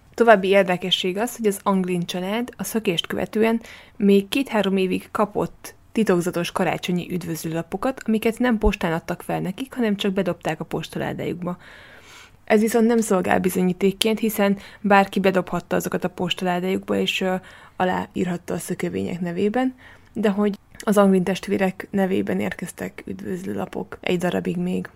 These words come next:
A History Channel egyik műsorában próbáltak utána járni az eseményeknek, és az Anglin leszármazottak azt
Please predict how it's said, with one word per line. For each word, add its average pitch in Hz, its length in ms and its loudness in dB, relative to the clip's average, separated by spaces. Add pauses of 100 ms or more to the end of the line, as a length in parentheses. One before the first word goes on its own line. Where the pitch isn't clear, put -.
(880)
A - 80 -2
History 220 420 6
Channel 202 300 4
egyik 202 340 2
műsorában 202 720 2 (140)
próbáltak 190 500 6
utána 185 300 0
járni 180 300 0
az 180 140 -4
eseményeknek, 185 840 -2 (600)
és 196 100 -2
az 208 140 4
Anglin 220 400 8
leszármazottak 190 960 0
azt 214 360 0